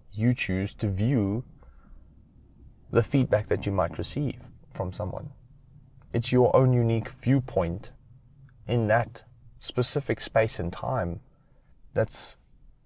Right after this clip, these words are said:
causing you to react in a specific sense. And if the ego is in control in that moment from a negative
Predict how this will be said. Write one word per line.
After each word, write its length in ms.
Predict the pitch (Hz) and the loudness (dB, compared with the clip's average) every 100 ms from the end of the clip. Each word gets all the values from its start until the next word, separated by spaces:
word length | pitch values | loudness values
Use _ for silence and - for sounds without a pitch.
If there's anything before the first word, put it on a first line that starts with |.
| _ _ - | _ _ -4
causing 360 | - 123 117 | 2 4 4
you 120 | 113 110 | 2 0
to 180 | - | -2
react 360 | 101 98 92 95 | -2 0 0 -2
in 80 | 98 | -6
a 40 | |
specific 480 | 95 - - - 90 | -6 -8 -8 -8 -8
sense. 320 | - 147 110 | -2 -2 -2
And 80 | 87 | -4
if 140 | 85 | -6
the 100 | 87 - | -8 -2
ego 400 | 156 165 151 95 | 0 2 2 2
is 120 | 92 | 0
in 120 | 98 | -4
control 480 | 87 87 - 110 123 | -4 -6 0 2 2
in 100 | 95 | 0
that 180 | 90 - | -2 -2
moment 540 | 92 131 135 80 - - | 0 0 0 -4 -8 -6
from 160 | 98 | -4
a 40 | 92 | -4
negative 580 | 95 110 107 90 - | -4 -2 -2 -4 -8